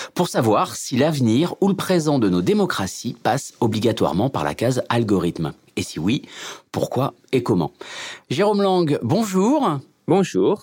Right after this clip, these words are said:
Speaker 1: Euh, vous êtes directeur de recherche, euh, C N R S au lamsad de l'Université Paris-Dauphine, P S L. Le lamsad, c'est le laboratoire d'analyse et de modélisation de systèmes pour l'aide à la décision. Ouais, tout ça.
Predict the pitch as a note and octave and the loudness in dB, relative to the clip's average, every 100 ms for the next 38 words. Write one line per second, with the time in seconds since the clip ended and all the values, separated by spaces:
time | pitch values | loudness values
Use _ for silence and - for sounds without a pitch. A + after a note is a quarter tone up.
0 | - - - - C3+ C#3+ F3+ A3+ F3+ A#3 | -8 -14 -12 -2 0 0 0 -2 0 -2
1 | G#3+ - G#3 D3+ C#3+ C3+ - D3 - C#3 | -2 0 0 2 0 0 -2 -2 -2 0
2 | A2+ A2+ - G#3 F3+ D#3+ C#3+ C#3+ - G#2 | 2 2 -2 0 2 2 2 -2 0 2
3 | D#3+ D3+ - D3+ B2 G#2+ A2 A2 A2 - | 2 0 0 0 2 0 2 2 0 -4
4 | G#2+ G#2 F#2+ F#2+ F#2 F2+ - F2+ E2+ - | -4 0 0 0 0 -2 -2 -2 -2 -4
5 | - E2 D2 - - B2 G#3 D#3 - - | -4 -2 -2 -4 0 2 2 0 -2 -10
6 | - - - A#2 D3+ C#3+ - C#3+ E2 - | -12 -12 0 2 4 2 2 2 2 -2
7 | - G2+ G2+ F3+ G#3 G3+ D#3 C#3 D3 A#2+ | -2 2 4 4 4 2 0 0 0 0
8 | A2+ C#3 E3+ E3 D3+ C#3+ A#2+ G2 G2+ B2 | 2 2 4 2 2 2 2 2 4 4
9 | A3 F3+ F3+ D#3+ C#3+ B2+ - C#3 G2+ - | 4 4 2 2 2 0 0 0 0 -2
10 | D#3 - D3 A#2+ G#2+ F2+ G2+ E2 B2+ F3+ | -12 0 2 4 2 0 -2 2 4 4
11 | C3+ G#2+ F#2+ C#3 - A#2 F#2+ F#2 - F#2+ | 4 2 2 0 -2 -8 -2 0 2 0
12 | F2+ - G2+ - G#2 A#2+ | -2 -6 -12 -6 0 0